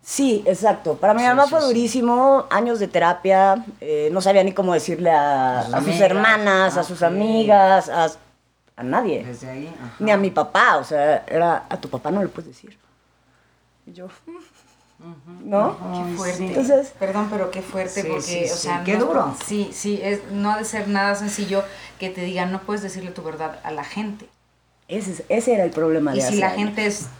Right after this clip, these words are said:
Speaker 3: tu familia, dices, ¿Cómo no le puedo decir mi verdad a mi
Speaker 2: Familia, claro, imagínate,
Speaker 1: A mi
Speaker 2: entonces, a los
Speaker 1: sangre,
Speaker 2: demás.
Speaker 1: a mis amigos, sí.
Speaker 2: Claro, claro.
Speaker 1: Y entonces yo empecé a salir a escondidas al,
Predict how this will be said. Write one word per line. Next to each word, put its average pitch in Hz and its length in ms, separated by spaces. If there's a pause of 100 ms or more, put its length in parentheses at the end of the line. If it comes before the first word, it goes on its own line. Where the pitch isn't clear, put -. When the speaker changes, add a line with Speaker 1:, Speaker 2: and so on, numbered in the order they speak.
(240)
Speaker 3:
tu 233 100
familia, 190 480
dices, 180 260
¿Cómo 202 240
no 180 100
le 175 60
puedo - 200
decir 175 260
mi 175 160
verdad 156 360 (180)
a 143 80
mi 151 140 (520)
Speaker 2:
Familia, 127 680
claro, 185 400
imagínate, 143 300
Speaker 1:
A - 40
mi 147 60
Speaker 2:
entonces, 120 200
a 139 80
los 139 100
Speaker 1:
sangre, 165 400
Speaker 2:
demás. 180 60
Speaker 1:
a 180 60
mis 160 160
amigos, 165 680
sí. - 200
Speaker 2:
Claro, 123 300 (120)
claro. 110 260 (380)
Speaker 1:
Y 254 100
entonces 285 400
yo 240 100
empecé 226 340
a 196 80
salir 165 420 (880)
a 123 180
escondidas 156 800 (460)
al, 127 260